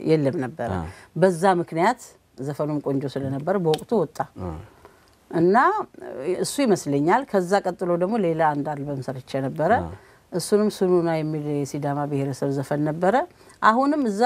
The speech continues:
Speaker 1: እስከምደርስ ድረስ ከሰባት ዓመት በኋላ ነው የሰራሁት። እንዲሁም ገነት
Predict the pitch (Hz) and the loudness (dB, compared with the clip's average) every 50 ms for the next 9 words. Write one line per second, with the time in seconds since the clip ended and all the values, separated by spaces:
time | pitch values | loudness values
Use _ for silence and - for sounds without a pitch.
0 | 254 247 - 208 - - 233 220 220 220 202 226 226 226 - 214 202 233 277 302 | 4 4 2 -2 -4 -4 -2 -2 -2 -2 -2 -2 -4 -4 -6 -6 -4 -2 -2 -2
1 | - - - - 214 196 185 175 160 151 143 - - - - - - 165 170 180 | -2 -4 -2 0 2 2 2 2 0 -2 -4 -6 -8 -10 -8 -4 -2 0 2 2
2 | 170 - - 160 160 160 - - 160 151 156 156 156 151 151 143 - 165 160 185 | 2 2 0 -2 -2 -4 -6 -4 -2 -2 0 0 0 -2 -2 -4 -4 -2 -2 0
3 | 185 196 277 392 - - - - - - - - - - - - - - _ _ | 2 2 0 0 -2 -6 -14 -14 -14 -14 -16 -20 -20 -20 -20 -20 -20 -20 _ _
4 | - 175 175 170 175 175 175 170 165 156 147 143 147 151 147 151 151 147 143 - | 0 2 2 4 4 2 2 2 0 0 0 2 2 2 2 2 2 0 -2 -4